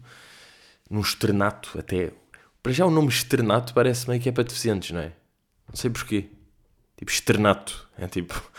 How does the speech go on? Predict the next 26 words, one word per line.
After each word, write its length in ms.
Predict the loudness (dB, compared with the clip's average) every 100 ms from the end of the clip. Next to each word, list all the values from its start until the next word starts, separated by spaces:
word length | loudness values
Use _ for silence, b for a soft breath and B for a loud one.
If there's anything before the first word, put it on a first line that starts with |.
| B B B B
os 160 | -6 -4
putos, 540 | 6 6 6 -2 -8 -12
os 100 | -6
putos 200 | -4 2
normais 340 | 4 6 4
estão 140 | 2 -2
na 120 | -2
escolinha, 580 | 0 0 4 4 4 2
estão 200 | 2 -2
na, 360 | 0 -2 -4
no 220 | -4 -2
infantil, 640 | -2 -2 -4 2 6 8 6
no 120 | 2
infantário 720 | 0 0 0 6 6 6 2
ou 100 | 0
no 280 | -2 -2 -4
não 180 | -4 -4
sei 160 | -4
quê, 240 | 0 0 -2 B B B
e 40 | -4
depois 200 | 2 2
os 120 | 0
deficientes 500 | -4 -4 0 2 2
estão 120 | 0
num 160 | 2 2
externato. 1040 | 4 2 0 -2 0 2 0 -2 -18 -20